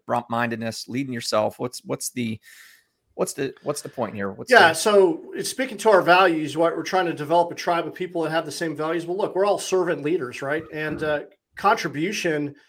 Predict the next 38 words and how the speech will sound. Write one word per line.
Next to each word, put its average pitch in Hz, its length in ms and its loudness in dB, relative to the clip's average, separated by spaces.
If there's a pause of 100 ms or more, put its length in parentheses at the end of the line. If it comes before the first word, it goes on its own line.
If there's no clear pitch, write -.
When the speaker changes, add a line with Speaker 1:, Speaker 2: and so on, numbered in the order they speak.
(200)
Speaker 2:
is 151 200 0
one 175 140 2
of 170 80 0
the 151 60 -2
ten 175 260 -2
human 156 360 -2
drives 143 400 -2
that 143 120 -6
we 131 80 -12
talk 196 300 -6
about. 113 280 -8 (500)
And 156 420 -2
in 180 260 -2
an 170 80 0
effort 175 420 -2
to 160 260 0
contribute, 151 680 -2
like, 147 220 -2 (180)
you 180 100 -6
know, 160 240 -2 (120)
I 170 60 -4
think 208 260 -4
all 175 180 2
of 202 60 2
us - 180 -4
want 151 180 -6
to 147 100 -8
leave 151 180 -2
a 139 60 0
legacy 147 520 -2
where 139 180 -6
we're 139 180 -2
ma-, 139 400 -6
that, 180 240 -2
that 185 120 -2
our 175 160 4
work, 165 380 0 (440)
uh, 160 200 0